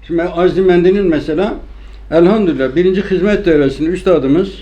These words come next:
nasıl yapılacağını A'dan Z'ye kadar hepsini kendi hayatında tatbik etti. Gösterdi.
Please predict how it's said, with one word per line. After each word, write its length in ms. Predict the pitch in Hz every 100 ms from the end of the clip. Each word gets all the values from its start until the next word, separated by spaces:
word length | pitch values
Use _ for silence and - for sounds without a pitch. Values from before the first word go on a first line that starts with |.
| - - - - - - -
nasıl 400 | 160 208 190 156
yapılacağını 720 | 147 139 135 123 131 160 160
A'dan 320 | 165 175 180
Z'ye 320 | 135 165 185
kadar 260 | 175 139 147
hepsini 420 | 196 190 165 170
kendi 260 | 165 165 185
hayatında 520 | 170 156 160 175 196
tatbik 340 | 202 202 196
etti. 240 | 123 - - - - - 131
Gösterdi. 560 | 160 - 190 180 123